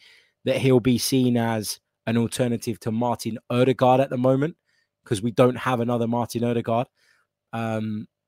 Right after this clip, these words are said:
my gut tells me that he will get some game time when he first comes into the side, maybe from the right, maybe from the left,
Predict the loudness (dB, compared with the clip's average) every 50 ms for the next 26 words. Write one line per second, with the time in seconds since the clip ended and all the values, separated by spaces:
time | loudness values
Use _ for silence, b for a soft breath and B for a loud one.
0 | _ _ _ _ _ _ _ -6 -2 -2 0 0 0 0 0 0 -2 -4 -4 -2
1 | -2 -2 -2 -4 -2 -2 -2 -4 -6 -6 -6 -4 -4 -4 -4 -4 -6 -10 -12 _
2 | _ _ _ _ _ _ _ _ _ _ _ -2 -2 -2 0 2 2 0 2 0
3 | -4 -4 -4 -4 -2 -2 -2 -2 -2 -2 -4 -6 -6 -6 -6 -6 -6 -8 -8 -8
4 | -2 2 4 4 4 4 0 -6 -6 -6 -4 -6 -8 -8 -8 -10 -10 -8 -4 -4
5 | -4 -2 -2 -2 -2 -2 0 -2 -2 -4 -6 -4 -4 -4 -2 0 -2 -2 -2 -4
6 | -4 -4 -4 -4 -6 -8 -8 -8 -6 -6 -4 -4 -6 -6 -8 -10